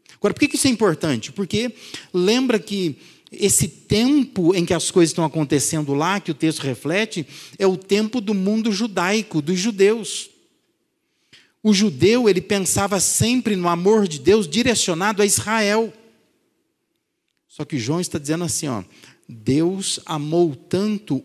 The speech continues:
o mundo que deu." Ou seja, ele expande esse amor pra fora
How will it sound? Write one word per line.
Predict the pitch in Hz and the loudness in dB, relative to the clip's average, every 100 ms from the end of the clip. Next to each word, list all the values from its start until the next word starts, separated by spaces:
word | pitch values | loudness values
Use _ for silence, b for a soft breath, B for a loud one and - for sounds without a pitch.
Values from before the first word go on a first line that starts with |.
| - | -4
o | 165 | -4
mundo | 151 156 175 175 143 104 90 76 - _ _ _ _ _ _ _ | -2 -4 -4 -4 -6 -6 -8 -10 -20 _ _ _ _ _ _ _
que | - | -16
deu." | 101 98 82 78 _ _ _ _ _ _ _ - | -10 -8 -8 -12 _ _ _ _ _ _ _ -6
Ou | 160 | -2
seja, | 156 - 151 113 104 - B | -2 0 0 0 -4 -10 B
ele | 151 156 | -4 0
expande | 160 - - - - 208 247 247 208 120 127 - | 2 2 2 0 0 2 4 4 2 -2 -6 -4
esse | 123 135 | -4 -2
amor | 110 123 156 B B B - | -2 0 -2 B B B -4
pra | 175 | -4
fora | 165 - - 185 208 214 165 110 | -4 -8 -6 -2 0 2 2 -2